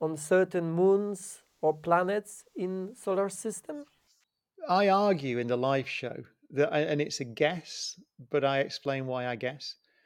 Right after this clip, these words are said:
Speaker 2: I argue that it's possible that we're the only civilization currently present in the Milky Way galaxy. And I, I make my argument for that. People can have different opinions.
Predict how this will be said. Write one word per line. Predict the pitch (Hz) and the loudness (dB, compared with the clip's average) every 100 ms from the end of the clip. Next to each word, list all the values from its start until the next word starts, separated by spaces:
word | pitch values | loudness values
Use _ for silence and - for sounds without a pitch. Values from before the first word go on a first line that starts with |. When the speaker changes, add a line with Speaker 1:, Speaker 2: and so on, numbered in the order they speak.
| _ _ _ - | _ _ _ 2
Speaker 2:
I | 170 202 196 | 4 6 4
argue | 160 143 135 123 | 4 2 -2 -4
that | 120 127 | -2 -2
it's | - | -4
possible | - 143 - 135 120 113 | -6 -8 -6 -6 -6 -8
that | - | -6
we're | 123 | -4
the | 120 123 | -2 0
only | 123 123 | 0 -4
civilization | 113 - 127 123 127 151 143 - 117 117 | -8 -6 -4 -2 0 0 -2 -8 -12 -10
currently | 127 123 120 | -8 -8 -10
present | - 131 117 135 | -8 -6 -6 -6
in | 135 | -8
the | 127 | -6
Milky | 127 113 123 | -6 -6 -4
Way | 123 | -4
galaxy. | 117 123 120 - - - _ _ _ _ _ _ - | -4 -6 -6 -10 -16 -18 _ _ _ _ _ _ -6
And | 131 | -4
I, | 143 135 | -2 0
I | |
make | 135 156 190 | 0 0 0
my | 143 | -2
argument | 135 127 110 123 | -2 -4 -6 -12
for | - | -8
that. | - 147 - _ _ _ _ _ _ _ - | -2 -2 -4 _ _ _ _ _ _ _ -8
People | 143 131 | -6 -6
can | 117 | -6
have | 123 | -6
different | 117 120 135 | -6 -8 -10
opinions. | 135 160 165 151 143 131 | -6 -2 0 0 -2 -6